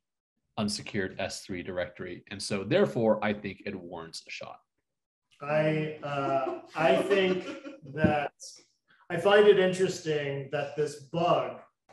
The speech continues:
Speaker 2: coincides with an unprotected directory of any kind. Usually an unprotected directory is not requiring a bug. It's unprotected. It's open to the public. Bugs are not allowed or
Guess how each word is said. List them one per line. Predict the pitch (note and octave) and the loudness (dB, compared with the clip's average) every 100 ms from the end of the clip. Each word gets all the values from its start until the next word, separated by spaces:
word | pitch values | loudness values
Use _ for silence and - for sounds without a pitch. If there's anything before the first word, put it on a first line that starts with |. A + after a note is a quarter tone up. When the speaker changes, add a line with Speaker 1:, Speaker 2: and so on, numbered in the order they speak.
| - | -6
Speaker 2:
coincides | F3+ F3 E3+ D3+ D#3 D3+ D3 C#3+ C#3 - - | 4 4 4 0 0 2 2 2 0 -2 -6
with | D3 C#3+ | -6 -4
an | C#3 | -8
unprotected | C#3+ D3 D3+ C#3+ C#3 - C#3 C3 B2+ _ | -8 -6 -6 -4 -6 -4 -6 -6 -10 _
directory | C3 C3 B2+ - - | -8 -8 -8 -8 -10
of | - C3 | -10 -14
any | A#2+ - | -16 -10
kind. | C3 A#2 A2+ _ - | -10 -10 -14 _ -4
Usually | G#3 A3 G3+ F3+ | -2 6 6 6
an | |
unprotected | E3 E3 E3 F3+ - C#3 | 2 0 0 -2 -2 -4
directory | D3 D#3 D#3 C3+ B2 B2 - _ _ - | -2 0 -2 -6 -6 -10 -14 _ _ -8
is | C3+ C3+ | -8 -6
not | C3 C3 B2+ - _ _ _ _ _ _ - | -8 -8 -10 -16 _ _ _ _ _ _ -10
requiring | C#3+ B3 D4 F#3+ C#3+ C3+ | -4 6 6 6 2 -2
a | - | -8
bug. | - - | -10 -10
It's | C#3+ A3 | -4 0
unprotected. | G#3 A3 A#3 C4 - - - | 0 2 2 2 0 -6 -8
It's | C#3 C#3 - | -6 -6 6
open | G3 G3 F#3+ | 6 8 4
to | F#3 | 2
the | F#3 | -4
public. | F3 F#3 - - - _ _ _ | 0 0 -2 -10 -16 _ _ _
Bugs | C#3+ F3+ F3+ F3+ | 0 6 6 6
are | F3 | 2
not | D#3+ D3+ - - _ _ | 0 -2 -4 -12 _ _
allowed | C#3+ C3+ G#2+ - - A#2+ | -4 -4 -4 -10 -16 -14
or | A2+ G#2 | -12 -12